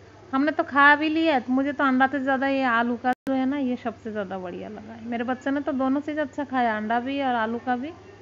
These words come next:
पर मुझे सबसे ज़्यादा आलू वाला पसंद आया।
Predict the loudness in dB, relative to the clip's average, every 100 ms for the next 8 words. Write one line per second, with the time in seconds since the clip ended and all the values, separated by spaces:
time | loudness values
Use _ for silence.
0 | -20 -20 -20 -8 -2 0 0 -2 -4 -6
1 | -4 -2 2 2 2 0 -2 -4 -8 -12
2 | -12 -10 -12